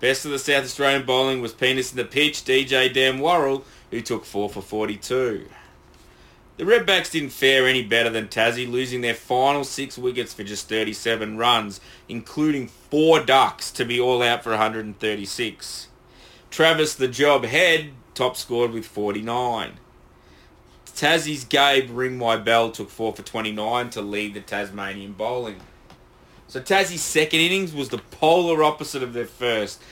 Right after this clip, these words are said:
They ended up declaring eight down for three hundred and fifty-three,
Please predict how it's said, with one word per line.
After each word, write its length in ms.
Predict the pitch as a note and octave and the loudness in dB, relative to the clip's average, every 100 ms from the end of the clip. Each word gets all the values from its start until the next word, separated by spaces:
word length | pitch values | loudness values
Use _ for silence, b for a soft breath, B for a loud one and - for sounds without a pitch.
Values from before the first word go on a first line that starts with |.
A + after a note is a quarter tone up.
| B A#2+ | B 0
They 100 | C#3 | 2
ended 160 | D3+ | 4
up 140 | C#3+ C3 | 4 2
declaring 560 | B2 C3 B2+ B2+ A#2+ - | -4 -2 2 2 -2 0
eight 300 | B2+ C3+ - | 2 2 0
down 360 | A#2+ B2+ B2+ A#2 | 0 2 2 0
for 100 | G2 | -4
three 260 | - A#2 A#2 | -6 -2 0
hundred 180 | A#2 G#2+ | -2 -6
and 100 | G2+ | -10
fifty-three, 840 | A#2+ A2+ A2 G2+ A#2 C3+ F3 F#3 | -10 -10 -12 -12 -6 -2 -2 -4